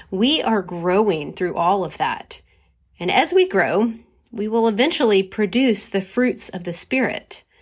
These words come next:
in our own life, just like a plant. Let's read through that verse one more time. I'll go slowly, so make sure you listen to each fruit that's mentioned here. "But the fruit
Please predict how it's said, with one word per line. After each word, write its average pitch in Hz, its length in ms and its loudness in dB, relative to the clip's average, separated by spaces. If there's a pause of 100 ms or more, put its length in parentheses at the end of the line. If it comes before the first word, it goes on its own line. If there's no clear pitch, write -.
(220)
in 180 100 -8
our - 160 -6
own 226 220 2
life, - 480 -2 (580)
just 302 240 0
like 285 160 2
a 254 40 0
plant. - 540 -2 (1000)
Let's 370 260 0
read 285 320 2
through 262 160 2
that 233 220 2
verse 170 340 -2
one 190 340 2
more 247 220 4
time. 175 380 -6 (880)
I'll 175 80 -6
go 226 160 4
slowly, 269 580 2
so 208 380 2 (240)
make 247 240 0
sure - 180 2
you 359 200 6
listen 233 380 2
to 190 220 -4
each 302 400 -2
fruit - 640 0
that's 190 240 -4
mentioned 196 500 0
here. - 340 -10 (1300)
"But 190 120 -4
the 185 80 0
fruit 302 600 0